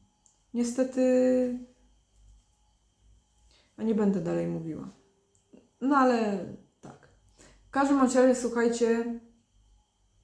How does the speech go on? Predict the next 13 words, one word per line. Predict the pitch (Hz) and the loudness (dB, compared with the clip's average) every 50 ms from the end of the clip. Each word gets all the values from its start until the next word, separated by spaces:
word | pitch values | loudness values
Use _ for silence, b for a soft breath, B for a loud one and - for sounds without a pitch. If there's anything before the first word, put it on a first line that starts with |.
| _ _ _ _ _ _ _ _ _ _ _ _ _ _ _ _ _ | _ _ _ _ _ _ _ _ _ _ _ _ _ _ _ _ _
to | 226 | -10
jest | 220 226 - | -10 -8 -8
prawda, | - 269 247 202 175 175 190 | -4 -4 -4 -2 -2 -4 -2
że | 196 175 | -2 -4
od | 170 175 | -4 -6
Polaków | - - 180 175 175 170 185 196 202 | -6 -8 -6 -6 -6 -8 -10 -10 -10
jak | 190 - - | -10 -10 -8
najdalej. | 190 190 185 196 185 175 170 175 180 185 | -8 -6 -6 -6 -6 -4 -6 -6 -4 -4
Najlepiej | 202 196 196 202 214 214 208 214 220 208 | -4 -2 -2 -2 -2 -2 -4 -4 -6 -8
się | - - - | -8 -10 -14
trzymać | - - 220 208 208 202 - | -16 -10 -8 -6 -6 -6 -8
jak | 196 - 214 | -8 -8 -6
najdalej. | 202 196 190 175 165 160 160 - | -6 -4 -4 -4 -6 -6 -8 -8